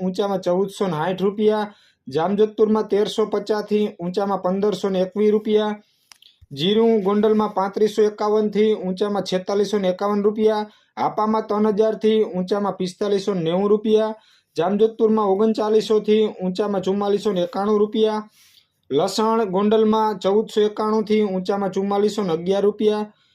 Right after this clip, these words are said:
હાપામાં અઠ્યાવીસોથી ઊંચામાં બેતાલીસો ને પચાસ રૂપિયા, એરંડા ગોંડલમાં એક હજાર એકતાલીસથી ઊંચામાં અગિયારસો ને છન્નું રૂપિયા, હાપામાં એક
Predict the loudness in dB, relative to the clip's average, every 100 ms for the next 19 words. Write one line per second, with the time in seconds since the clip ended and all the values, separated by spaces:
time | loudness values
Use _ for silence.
0 | _ -4 -4 -2 0 0 -2 0 2 2
1 | 2 0 2 2 2 0 -4 -2 -2 -2
2 | -2 -2 0 0 0 -2 -4 -4 -2 -2
3 | 0 2 0 -2 -8 _ _ _ _ -2
4 | 2 2 2 0 0 0 2 2 2 0
5 | 0 0 0 0 -4 -2 2 2 2 0
6 | 0 -2 -6 -4 -2 -2 0 0 0 -2
7 | -2 -2 -2 2 0 2 0 0 -4 -10
8 | _ _ -4 -4 0 0 2 2 2